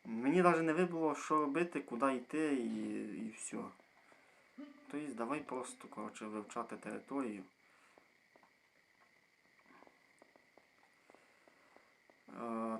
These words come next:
так. Щось я ніфіга не бачу. Управління просто мерзость. Управління просто мерзость. А, ми знайшли її.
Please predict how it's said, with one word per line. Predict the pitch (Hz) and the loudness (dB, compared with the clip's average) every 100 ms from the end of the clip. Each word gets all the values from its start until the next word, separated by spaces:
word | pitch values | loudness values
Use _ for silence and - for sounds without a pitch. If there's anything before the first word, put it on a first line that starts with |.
| - | -2
так. | 107 - - - - - - _ _ _ _ _ _ _ - | -4 -4 -12 -14 -18 -20 -20 _ _ _ _ _ _ _ -14
Щось | 123 - | -10 -6
я | 117 | -4
ніфіга | 120 120 120 113 | -4 -6 -4 -2
не | 110 | -2
бачу. | 107 107 - | -4 -6 -6
Управління | 123 131 127 135 120 | -2 2 4 4 2
просто | 117 113 - - 113 104 - _ - - - - | 0 -2 -2 -4 -4 -6 -8 _ -20 -20 -20 -2
мерзость. | 131 139 131 117 120 - - - - - - - - - | 8 8 8 4 6 8 6 2 -8 -20 -18 -18 -20 -18
Управління | - 117 117 147 208 143 | -4 2 6 6 6 4
просто | 139 143 - | 2 0 0
мерзость. | 123 113 107 98 95 - | 0 2 -2 -4 -6 6
А, | 160 | 6
ми | 110 131 | 6 0
знайшли | 185 185 113 | -2 -4 -8
її. | 104 92 | -6 -8